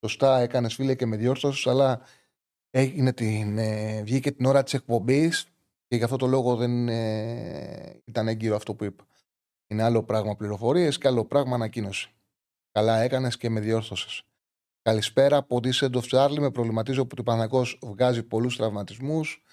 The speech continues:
Τα συνεχόμενα παιχνίδια φέρνουν τραυματισμούς. Είναι φυσιολογικό. Δεν είναι παράλογο. Είναι πολλά παιχνίδια υψηλής έντασης. Πολλά παιχνίδια. Το ένα μετά το άλλο. Είναι φυσικό να βγάζουν οι ομάδες αυτή την εποχή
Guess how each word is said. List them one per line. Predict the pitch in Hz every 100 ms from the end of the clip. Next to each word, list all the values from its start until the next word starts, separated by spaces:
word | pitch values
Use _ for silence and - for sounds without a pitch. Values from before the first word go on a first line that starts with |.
| _ _ _
Τα | 143 127
συνεχόμενα | 135 131 156 143 135 127
παιχνίδια | 117 127 120 113
φέρνουν | 117 113 110
τραυματισμούς. | - 110 107 - 131 -
Είναι | 147 127
φυσιολογικό. | - 120 107 104 95 117 127 - _ _ _ _ _ _
Δεν | 139 135
είναι | 131 120
παράλογο. | - 110 110 110 107 123
Είναι | 131 131
πολλά | - _ 127 127 131 139
παιχνίδια | 143 123 127 127 127
υψηλής | 127 - 120 117
έντασης. | 110 101 - 104
Πολλά | _ 117 127 131
παιχνίδια. | 113 104 95 90
Το | - 127
ένα | 135
μετά | 127 127
το | 127
άλλο. | 113 95 - - _ -
Είναι | 139
φυσικό | 135 120 120 123 127
να | 117
βγάζουν | 113 113 113 110
οι | 117 113
ομάδες | 113 110 107
αυτή | 110 107
την | 110
εποχή | 104 110 113